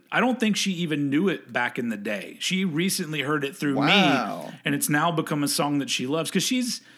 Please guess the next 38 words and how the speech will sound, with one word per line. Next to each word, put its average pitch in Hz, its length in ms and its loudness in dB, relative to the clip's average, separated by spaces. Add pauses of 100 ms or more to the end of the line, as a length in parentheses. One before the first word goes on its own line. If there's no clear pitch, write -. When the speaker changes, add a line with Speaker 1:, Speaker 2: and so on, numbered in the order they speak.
(280)
Speaker 1:
she's 220 380 0 (100)
six - 380 -4
years 160 420 0
younger 160 300 2
than 175 160 -2
me. 196 180 2
She 160 140 -2
was 135 60 -4
born 143 200 0
in 139 60 0
eighty-five, 127 760 -2
or 139 60 -6
is 120 60 -4
that 120 120 -6
seven 120 340 -4
years? 101 360 -8
Fuck, 143 160 -8
I 139 160 2
don't 101 120 -2
Speaker 2:
Ah. 95 100 -12
Speaker 1:
know. - 40 -18 (300)
You 165 80 -4
know, 143 80 0
I'm 143 160 0
robbing 147 260 2
the 110 80 -2
cradle. 131 380 -4
Speaker 2:
Yeah. 107 160 -4 (260)
Speaker 1:
But, 151 340 0
um, 139 500 -2 (220)
<laughs> - 240 -2
but 156 460 -2
they, 180 320 2 (180)
uh, 165 260 0 (200)
but 180 320 0
she, 208 380 2
something 220 560 4
just 185 320 2